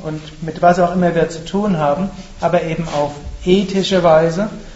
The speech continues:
und letztlich alles dann auch sehen als ein Teil des umfassenden spirituellen Weges, um die Göttin überall zu sehen. Dann gibt's noch eine zweite Einteilung der tantrischen Praktiken.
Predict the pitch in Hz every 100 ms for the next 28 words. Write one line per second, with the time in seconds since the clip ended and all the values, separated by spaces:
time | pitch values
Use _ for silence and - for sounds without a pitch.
0 | - - 165 151 160 - 170 156 - 175
1 | 190 175 180 170 156 170 - 170 160 160
2 | - - - - 160 156 156 147 156 160
3 | 170 170 160 185 165 - 170 170 175 156
4 | 165 202 - - - - - 175 160 160
5 | 175 170 151 151 151 170 170 165 165 -
6 | - 156 147 - - - - 180 151 156
7 | 156 160 151 151 - - 175 165 156 156
8 | 139 135 135 - - - 175 151 135 123
9 | 127 - - - - - - 190 202 190
10 | 208 190 190 180 - 175 170 226 240 233
11 | 196 226 240 220 214 214 214 220 214 190
12 | 190 202 202 208 202 202 196 196 - 185
13 | 185 - 180 175